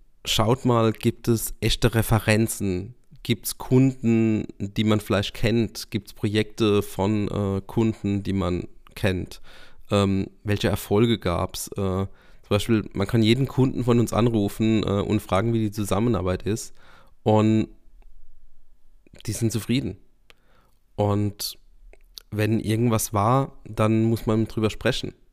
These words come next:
Das passiert immer. In jeder Zusammenarbeit ist ja nie immer hundert Prozent, sondern das ist alles eine Zusammenarbeit. Dann kann es sein, dass immer mal was passiert. Ähm,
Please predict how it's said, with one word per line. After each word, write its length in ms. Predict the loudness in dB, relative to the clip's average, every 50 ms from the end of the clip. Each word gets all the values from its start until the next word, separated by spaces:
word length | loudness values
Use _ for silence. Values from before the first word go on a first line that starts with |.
| _ -6
Das 240 | -4 -4 -4 -4 -10
passiert 400 | -4 -4 -4 0 0 0 0 0
immer. 320 | 0 0 0 0 -2 -2
In 120 | -4 -2 -2
jeder 240 | 0 0 0 0
Zusammenarbeit 920 | 0 -2 0 0 2 2 2 2 0 0 -2 0 0 0 0 0 -2 -4
ist 240 | -6 -6 -6 -2 0
ja 100 | 0 2
nie 380 | 2 2 2 2 2 2 2 0
immer 440 | 0 -2 0 2 2 2 0 -2 -6 _ _ _ _ -20 _ _
hundert 300 | -2 0 0 0 0 -2
Prozent, 480 | -4 -8 -2 -2 -2 -2 -2 -4 -8 _ _ _ _ _ _
sondern 380 | -4 -2 0 2 2 0 -2 -4 -14 _ _ _ _ _ _ _ _ _
das 160 | -6 -4 -4 -4
ist 140 | -6 -4
alles 340 | -2 0 0 0 0 -2 -8 _ _ _
eine 140 | -4 -4 -4
Zusammenarbeit. 800 | -2 -4 -2 0 2 2 2 0 0 -2 -2 -2 -2 -4 -4 -4
Dann 140 | -4 -6 -2
kann 180 | -2 -2 -2
es 60 | -2
sein, 160 | -4 -4 -2 -2
dass 160 | -4 -4 -2
immer 180 | -2 -2 0
mal 200 | 0 0 0 0
was 160 | 0 -2 -2 -2
passiert. 480 | -2 -4 -2 -2 0 0 0 0 -2 -10 -12 -12 -14 -14 -14 -14 -14 -14 -14 -14 -4 0
Ähm, 380 | 2 2 4 2 0 0 -2